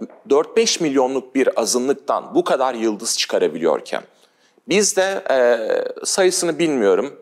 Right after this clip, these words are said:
birçok, e, misafirimiz var ülkemizde. Bu misafirlerimizden neden bir tane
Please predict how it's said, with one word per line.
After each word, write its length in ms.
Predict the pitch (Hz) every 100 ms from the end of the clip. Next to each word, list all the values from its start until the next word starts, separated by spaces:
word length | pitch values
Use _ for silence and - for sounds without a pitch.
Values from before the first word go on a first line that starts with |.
| -
birçok, 360 | 160 135 -
e, 340 | 101 104 95 85
misafirimiz 680 | 127 - 127 - 98 85 -
var 120 | 73
ülkemizde. 720 | - 80 95 80 76 - 185 - - -
Bu 100 | 202
misafirlerimizden 1080 | 202 - 180 165 - 151 151 143 113 117 92 - - _ _ -
neden 440 | 113 117 214 240
bir 120 | 208 202
tane 520 | - 143 120 92